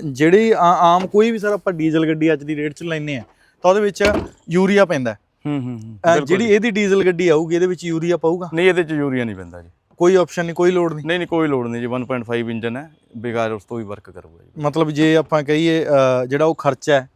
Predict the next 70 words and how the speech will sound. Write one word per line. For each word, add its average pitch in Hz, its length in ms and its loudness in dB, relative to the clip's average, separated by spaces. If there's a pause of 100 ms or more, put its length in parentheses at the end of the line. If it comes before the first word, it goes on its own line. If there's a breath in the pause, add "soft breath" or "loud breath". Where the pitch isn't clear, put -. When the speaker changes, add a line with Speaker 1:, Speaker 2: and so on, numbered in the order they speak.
(260)
Speaker 2:
ਹਾਂਜੀ, 151 40 -2
Speaker 1:
ਡੀ 165 160 -4
ਈ 151 80 -2
ਐਫ 143 100 -2
Speaker 2:
ਹਾਂਜੀ। 156 100 -8
Speaker 1:
ਦਾ, 139 100 -2
ਉਹ 170 180 -4
ਬਚ 131 240 0
ਜੂਗਾ? 110 220 -8
Speaker 2:
ਉਹ 151 60 -2
ਬਚ 110 200 -2
ਜੂਗਾ 87 180 -16
ਜੀ, 90 140 -20
ਡੀ 95 40 -14
ਈ - 20 -8
ਐਫ 87 60 -12 (120)
ਦਾ। - 60 -20 (200)
Speaker 1:
ਠੀਕ 131 260 -6
ਹੈ 113 40 -6
ਜੀ। 101 60 -10 (420 soft breath)
ਤਾਂ 180 100 4
ਬਾਕੀ 185 280 0
ਕਿਸੇ 196 200 -2
ਨੇ 214 80 0
ਵੀ 214 120 0
ਗੱਡੀ 185 240 -2
ਤੁਸੀਂ 175 200 -6
ਬੁੱਕ 156 200 -2
ਕਰਾਉਣੀ 151 380 -2
ਆ, 165 160 -6
ਹਨਾ, 180 180 -2
ਇਹ 165 140 -2
ਤਾਂ 170 140 0
ਬੁਕਿੰਗ 160 320 -6
ਸਾਰੇ 175 240 0
ਦੀ 180 100 -2
ਸ਼ੁਰੂ 170 260 -2
ਹੈ? 175 60 -10 (160)
Speaker 2:
ਸ਼ੁਰੂ 175 300 0
ਹੈ 160 60 4
ਜੀ, 151 100 -4
ਬੁਕਿੰਗ 135 320 -8
ਚੱਲ 123 80 0
Speaker 1:
ਬੁਕਿੰਗ 131 160 -6
Speaker 2:
ਰਹੀ 165 60 -4
Speaker 1:
ਲੈ 139 100 0
Speaker 2:
ਹੈ। 123 40 -2
Speaker 1:
ਰਹੇ 120 120 -6
ਹਾਂ। 127 80 -10
Speaker 2:
ਹਾਂਜੀ, 107 180 -10
ਹਾਂਜੀ। 95 120 -18
Speaker 1:
ਤੇ 180 180 4
ਡਿਲੀਵਰੀ 190 300 0
ਸਾਰੇ 190 220 0
ਦੀ 185 100 -2
ਕਦੋਂ 160 200 0
ਤੱਕ 156 160 -2
ਸ਼ੁਰੂ 170 220 -2
ਹੋ 160 60 0
ਸਕਦੀ? 123 260 -4
Speaker 2:
ਡਿਲੀਵਰੀ 185 340 -4
ਵੈਸੇ 156 340 2
ਤਾਂ 180 240 0
ਪੰਦਰਾਂ 160 380 0
ਜਨਵਰੀ 131 360 -2
ਤੋਂ 147 100 -6
ਸ਼ੁਰੂ 156 260 -4
ਹੋ 139 120 -4
ਰਹੀਆਂ 131 240 -8
ਜੀ, 127 120 -14